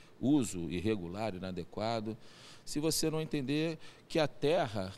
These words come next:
ela está sendo, como disse o Paulo, numa frase, capturada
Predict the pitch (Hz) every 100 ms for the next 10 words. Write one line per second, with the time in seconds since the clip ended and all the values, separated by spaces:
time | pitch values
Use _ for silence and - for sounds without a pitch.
0 | - - 117 123 - 127 - 120 123 120
1 | 131 127 127 120 - - 120 113 98 113
2 | - 98 - 110 127 110 92 85 60 53
3 | 95 92 - - - - 202 - - 165
4 | 117 120 131 135 147